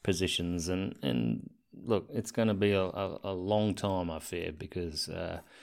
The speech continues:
I'm not sure we're gonna recruit anybody who's gonna fix that. You've got a Brownlow medalist in there. You've got a nab rising star.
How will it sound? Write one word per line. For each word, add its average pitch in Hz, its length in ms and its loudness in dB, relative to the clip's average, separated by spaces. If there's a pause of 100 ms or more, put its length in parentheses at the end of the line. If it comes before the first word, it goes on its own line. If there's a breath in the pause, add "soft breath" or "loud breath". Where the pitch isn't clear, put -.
(160 soft breath)
I'm 104 100 6
not 104 160 6
sure 107 180 4
we're 101 140 4
gonna 98 300 0
recruit 107 400 2
anybody 92 540 0
who's 85 200 -2
gonna 87 200 -2
fix - 300 -8
that. 85 200 -4 (340)
You've 104 200 -2
got 110 100 6
a 95 60 4
Brownlow 110 420 4
medalist 101 500 2
in 98 120 -2
there. 95 300 0 (520 soft breath)
You've 101 160 0
got 101 180 6
a 98 60 4
nab 104 300 6
rising 98 400 4
star. 98 580 -2